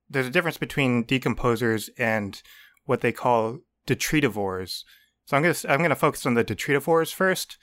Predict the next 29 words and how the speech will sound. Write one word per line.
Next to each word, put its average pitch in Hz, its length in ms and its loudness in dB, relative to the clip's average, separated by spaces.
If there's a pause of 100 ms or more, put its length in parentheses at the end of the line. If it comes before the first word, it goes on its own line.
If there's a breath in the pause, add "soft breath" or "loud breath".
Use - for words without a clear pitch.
(140 loud breath)
So 135 180 0
detritivore 110 880 2
is, 113 440 2 (480 loud breath)
that 147 180 0
in-, 139 240 0
includes, 139 460 2
like, 113 180 2
worms, 127 400 4
millipedes, 120 560 0
slugs, 110 460 0
anything 147 320 2
that's, 131 320 -2 (260)
like, 127 260 -2
considered 117 400 0
a 98 60 -2
bottom 104 320 2
feeder. 151 460 -2 (560 soft breath)
Um, 104 240 -2
that's 110 180 -2
a 110 80 0
detritivore. 104 640 -4 (540)
And 123 320 2 (180)
they 151 400 4
are 127 120 4
classified 117 420 2
as 98 220 -6
eating 107 560 -2 (260)
dead 107 180 0
organisms. 101 720 -8